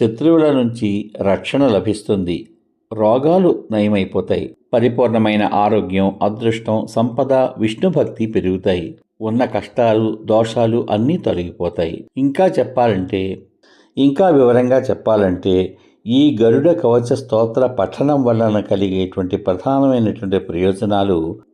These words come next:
విషభయ నివారణ, శత్రునాశనం, ఆరోగ్య ప్రదాయిని,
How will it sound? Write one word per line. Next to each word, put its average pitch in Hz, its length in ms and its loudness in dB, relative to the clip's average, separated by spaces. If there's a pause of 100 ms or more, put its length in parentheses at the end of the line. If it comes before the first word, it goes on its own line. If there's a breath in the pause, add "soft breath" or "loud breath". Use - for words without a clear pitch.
(280)
విషభయ 123 720 2 (180)
నివారణ, 101 720 0 (180)
శత్రునాశనం, 104 1120 0 (180)
ఆరోగ్య 117 480 2
ప్రదాయిని, 92 840 -2